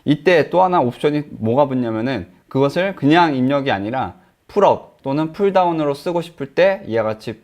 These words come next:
풀 언더바 업 언더바 다운이라고 한 다음에 지피아이오 점 피우디 언더바 업이라고 적으면은 풀업,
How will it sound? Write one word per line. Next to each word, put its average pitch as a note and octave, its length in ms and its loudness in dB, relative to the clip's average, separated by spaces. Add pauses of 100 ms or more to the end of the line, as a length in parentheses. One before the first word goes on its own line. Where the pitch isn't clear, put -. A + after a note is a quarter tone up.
(100)
풀 F#3 360 -4
언더바 G#2+ 540 0
업 A#2+ 400 -4
언더바 G2 460 -4
다운이라고 A2+ 520 -2
한 G#2 140 -6
다음에 A#2 460 -4 (320)
지피아이오 D#3+ 640 0
점 F3 280 0
피우디 E3+ 420 -2
언더바 A#2 500 0
업이라고 C3+ 460 2
적으면은 A#2+ 760 -4
풀업, - 400 -6